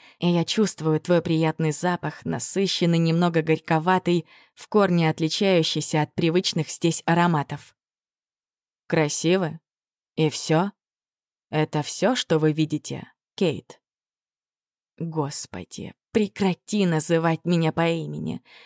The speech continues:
иначе даже тёплая кофта, надетая на мне, не поможет справиться с непонятным ознобом,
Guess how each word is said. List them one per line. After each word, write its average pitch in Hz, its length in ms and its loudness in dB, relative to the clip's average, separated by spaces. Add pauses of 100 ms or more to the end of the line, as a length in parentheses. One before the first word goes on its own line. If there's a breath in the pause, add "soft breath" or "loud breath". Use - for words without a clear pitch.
(100)
иначе 170 400 -2
даже 160 240 0
тёплая 226 640 0
кофта, 156 440 -2
надетая 151 580 2
на 156 120 2
мне, 180 300 2
не 160 120 2
поможет 165 440 0
справиться 175 520 0
с - 100 -4
непонятным 165 640 2
ознобом, 165 760 0